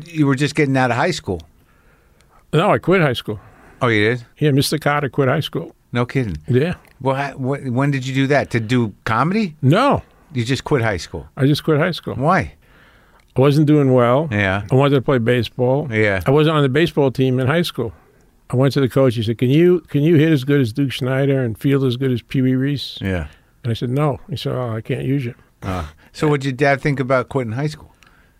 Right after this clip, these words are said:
Speaker 2: Hated it.
Speaker 1: Yeah?
Speaker 2: He hated it. He just didn't know what to do. He didn't know how to cope with it.
Speaker 1: Yeah.
Speaker 2: And I said, "Well, maybe I'll go back," you know.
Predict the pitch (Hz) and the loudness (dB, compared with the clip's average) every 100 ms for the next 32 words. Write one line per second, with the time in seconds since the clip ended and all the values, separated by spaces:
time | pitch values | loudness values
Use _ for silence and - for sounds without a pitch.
0 | _ - 135 196 233 120 - - - 104 | _ 0 2 2 0 -4 -8 -12 -2 0
1 | 131 131 _ _ _ - 123 135 196 156 | 0 -4 _ _ _ -8 -2 0 0 0
2 | 117 127 - 139 135 131 131 131 117 175 | -2 -6 -4 0 4 4 2 0 2 2
3 | 180 123 - _ _ _ _ _ 123 113 | 2 -2 -6 _ _ _ _ _ -8 -8
4 | 143 127 123 123 123 139 160 160 127 - | -4 0 2 2 2 0 0 0 -2 -4
5 | _ - _ - 107 101 104 - _ _ | _ -20 _ -10 -4 -2 -2 -8 _ _
6 | - 123 120 120 120 160 160 165 143 135 | -6 -2 -2 -2 -2 2 2 2 2 2
7 | 117 110 113 110 117 - 117 117 117 | 2 0 0 -2 -4 -10 -8 -8 -8